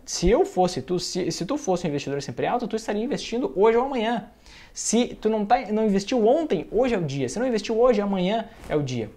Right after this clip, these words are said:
Por quê? Porque a gente não se expõe somente a um cenário, a gente não se expõe somente às ações, né? Basicamente, a gente não tá nem aí,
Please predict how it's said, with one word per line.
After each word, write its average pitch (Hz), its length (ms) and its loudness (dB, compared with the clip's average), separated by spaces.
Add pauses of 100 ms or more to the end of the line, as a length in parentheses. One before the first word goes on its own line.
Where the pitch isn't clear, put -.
(120)
Por 240 220 0 (160)
quê? 139 360 -4 (200)
Porque 160 220 -4
a 143 40 -2
gente 170 220 -8
não 175 140 -6
se - 100 -12
expõe 196 380 -6
somente 175 800 -6 (200)
a 139 120 -6
um 135 100 -4
cenário, 120 380 -6
a 139 40 -6
gente 165 160 -6
não 185 120 -4
se 175 100 -8
expõe 202 400 -4 (300)
somente 196 880 -4 (160)
às 139 160 -2
ações, 104 500 -8
né? 190 260 -4 (100)
Basicamente, 233 760 -2 (100)
a 165 120 -2
gente 233 260 0
não 233 160 -2
tá 196 220 -6
nem 202 320 -2
aí, 170 340 -4